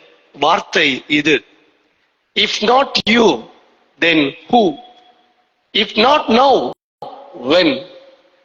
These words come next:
நீ இல்லை என்றால் வேற யார்? இப்போது இல்லை என்றால் இனி எப்போது? காலமும் நேரமும்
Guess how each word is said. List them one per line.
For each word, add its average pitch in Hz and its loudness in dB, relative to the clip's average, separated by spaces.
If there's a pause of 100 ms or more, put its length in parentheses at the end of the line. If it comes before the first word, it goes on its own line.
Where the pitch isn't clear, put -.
(120)
நீ 240 2
இல்லை 240 4
என்றால் 180 0 (220)
வேற 208 2
யார்? 170 0 (580)
இப்போது 294 2
இல்லை 247 2
என்றால் 226 0 (160)
இனி 285 2
எப்போது? 247 2 (840)
காலமும் 208 2
நேரமும் 180 2